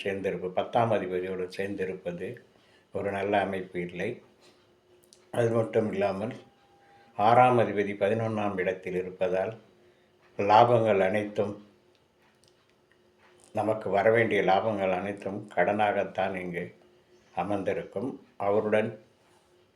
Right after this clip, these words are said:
பனிரெண்டாம் அதிபதி, ஏழு பனிரெண்டாம் அதிபதியான சுக்கிரனும் அமர்ந்திருப்பது,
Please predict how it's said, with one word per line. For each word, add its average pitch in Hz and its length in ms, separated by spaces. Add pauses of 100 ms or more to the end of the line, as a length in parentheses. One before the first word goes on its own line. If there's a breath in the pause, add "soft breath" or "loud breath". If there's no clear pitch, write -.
(480)
பனிரெண்டாம் 110 600
அதிபதி, 90 360 (200)
ஏழு 107 300
பனிரெண்டாம் 95 640
அதிபதியான 90 600 (400)
சுக்கிரனும் 101 680 (920 soft breath)
அமர்ந்திருப்பது, 92 800